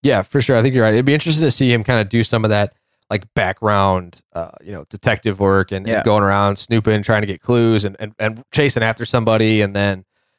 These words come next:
Speaker 1: you know, the scene at the end, it, it would be interesting. I would definitely,
Speaker 2: Now
Speaker 1: I think he would do it.
Speaker 2: Now, I gotta tell you, Foshi, I, I was thinking, I, I've been thinking about this, and I think there is a clear one for me that I don't, I just don't think would work. And, and I, w-, I think you might be interested to,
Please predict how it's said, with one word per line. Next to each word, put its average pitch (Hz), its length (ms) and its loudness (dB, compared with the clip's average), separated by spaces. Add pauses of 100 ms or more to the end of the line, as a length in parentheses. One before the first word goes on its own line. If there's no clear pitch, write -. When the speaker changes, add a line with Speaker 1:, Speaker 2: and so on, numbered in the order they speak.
(120)
Speaker 1:
you 147 60 0
know, 120 120 2
the 107 80 2
scene 135 220 0
at 110 80 2
the 104 140 0
end, 117 340 2
it, 117 140 -2
it 165 340 0
would 262 120 -8
be 226 100 -4
interesting. 120 340 -2
I 117 140 2
would 131 100 0
definitely, 151 320 0
Speaker 2:
Now - 40 4
Speaker 1:
I 147 40 2
think 226 200 -2
he 247 100 -8
would 214 140 -2
do 143 120 2
it. - 100 -8 (380)
Speaker 2:
Now, 151 100 2
I 165 60 2
gotta 175 160 2
tell 180 160 0
you, 156 60 2
Foshi, 123 280 0
I, 113 100 2
I 135 180 0
was 143 160 0
thinking, 175 200 -2
I, 104 300 -2
I've 139 100 -2
been 147 120 -2
thinking 190 140 0
about 113 140 0
this, 107 140 -4
and 127 80 0
I 127 60 2
think 220 240 -2
there 214 120 2
is 165 220 0
a 147 80 0
clear 151 260 0
one 135 200 0
for 131 160 -4
me 131 140 0
that 117 280 0
I 135 60 0
don't, 165 240 0
I 135 60 -2
just 156 180 -2
don't 147 180 -2
think 135 180 -2
would 110 300 -2
work. - 300 -10 (200)
And, 143 120 -2
and 147 160 -2
I, 135 80 0
w-, 135 240 0
I 139 220 -2
think 185 280 -4
you 175 100 -2
might 143 360 0 (280)
be 127 220 -4
interested 120 520 -2
to, 110 420 0